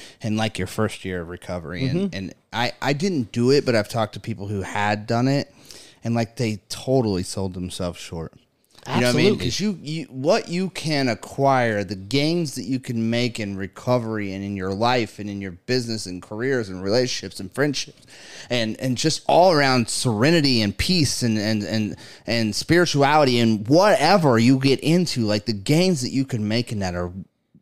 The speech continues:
Speaker 1: unfathomable. You know what I mean?
Speaker 2: Mm-hmm.
Speaker 1: Because, because of that, that drive inside of us.
Speaker 2: Yeah.
Speaker 1: You know, like, we would have done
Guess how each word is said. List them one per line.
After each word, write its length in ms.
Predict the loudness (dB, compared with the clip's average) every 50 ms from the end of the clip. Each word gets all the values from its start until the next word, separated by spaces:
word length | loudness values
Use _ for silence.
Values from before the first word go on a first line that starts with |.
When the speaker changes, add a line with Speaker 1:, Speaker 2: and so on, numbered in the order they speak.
| _ _ _ _ _ _
Speaker 1:
unfathomable. 1080 | 2 2 2 2 2 2 2 2 2 2 0 0 -4 -4 -6 -6 -8 -10 -10 -12 -14 _ _ _ _ _ _
You 120 | 0 2 4
know 60 | 4
what 60 | 4
I 20 | 4
mean? 220 | 4 4 4 4
Speaker 2:
Mm-hmm. 160 | 2 2 0 2
Speaker 1:
Because, 520 | 4 4 4 6 4 4 2 2 0 -4 -8 -12 -18 -20 -4 -2
because 560 | -2 -2 -2 -4 -4 0 4 4 4 4 4
of 100 | 2 0
that, 340 | 2 2 2 2 0 -2 -6 _ _ _ _ _ _
that 220 | -2 -2 -2 -2 -2
drive 440 | -2 0 2 2 4 4 2 0 -2
inside 440 | -4 -4 -6 -6 -6 -4 -4 -4 -6
of 100 | -6 -10
us. 280 | -10 -10 -10 -12 -8 -6
Speaker 2:
Yeah. 220 | -4 -4 -4 -4 -8 -14 _ -20 -16 _
Speaker 1:
You 140 | 0 2 2
know, 320 | 2 2 2 0 -2 -2 -6 -12 -20 -4 -2
like, 140 | -2 2
we 120 | 4 4 4
would 100 | 4 4
have 100 | 2 2
done 220 | 2 0 0 0